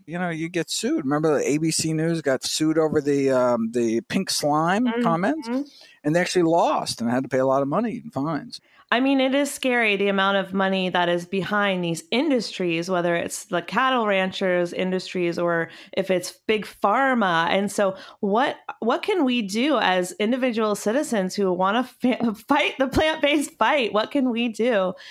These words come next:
Speaker 2: to further our own missions and speak out without getting sued? You know, you write books. I mean,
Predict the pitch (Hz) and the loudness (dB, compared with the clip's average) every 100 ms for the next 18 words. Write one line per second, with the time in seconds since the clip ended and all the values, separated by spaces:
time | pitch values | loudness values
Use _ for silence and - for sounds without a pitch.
0 | - - 240 226 202 220 220 214 190 190 | -18 -4 -2 -2 0 0 2 2 4 2
1 | 185 202 247 196 190 190 185 - 190 190 | 2 2 2 0 0 0 0 0 0 0
2 | - - 240 254 202 269 247 190 196 185 | -4 -4 -4 0 2 2 2 0 2 2
3 | 185 196 190 202 220 - - 320 370 175 | 0 0 -2 0 -2 -4 -4 0 0 -2
4 | 190 185 180 226 226 202 - - 233 - | 0 0 0 0 0 0 -2 -4 -2 -4
5 | - 202 190 190 | -4 -2 -2 -2